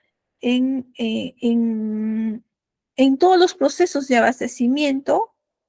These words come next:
en bienes y servicios en la administración pública,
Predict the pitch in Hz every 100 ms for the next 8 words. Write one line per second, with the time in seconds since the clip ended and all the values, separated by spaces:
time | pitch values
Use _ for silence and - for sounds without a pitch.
0 | _ _ _ _ _ _ 254 233 262 285
1 | 311 285 277 247 262 277 277 - - -
2 | 226 226 220 226 220 233 233 240 247 233
3 | 220 208 -